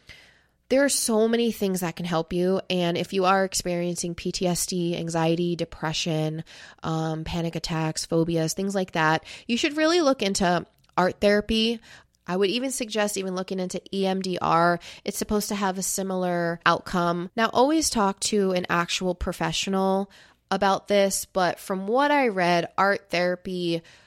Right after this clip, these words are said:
can have quicker results than E M D R. I don't know if that's factual, but consult with your medical professional. And if one thing doesn't work, then try another. But it's really amazing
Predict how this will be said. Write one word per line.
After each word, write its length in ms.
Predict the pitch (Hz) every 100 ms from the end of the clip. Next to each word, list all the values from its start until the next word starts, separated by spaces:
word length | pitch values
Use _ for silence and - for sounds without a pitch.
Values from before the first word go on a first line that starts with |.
| _ _ _ _ _
can 500 | - 190 185 180 180
have 300 | 180 190 -
quicker 280 | 240 285 277
results 640 | 277 285 302 302 - - -
than 180 | 254 -
E 80 | 269
M 160 | 269 262
D 140 | 262
R. 360 | 254 247 254 254 _
I 60 | 190
don't 240 | 196 196
know 140 | 202 196
if 100 | -
that's 220 | 190 -
factual, 560 | 190 180 - 180 180 175
but 320 | 170 160 -
consult 440 | - 185 - 180 -
with 240 | 170 -
your 320 | 170 160 151 -
medical 340 | 180 170 165
professional. 760 | 170 180 180 165 - 175 175 180 - -
And 120 | 196
if 160 | 190 -
one 300 | 190 196 220
thing 180 | 226 220
doesn't 280 | 208 208 -
work, 280 | 196 214
then 140 | - 175
try 220 | - 175
another. 520 | 175 160 160 190 247 - - - _
But 420 | 214 202 190 - _ _ _ _ - - -
it's 180 | 240 -
really 280 | 233 311 359
amazing 920 | 277 190 175 170 175 175 185 202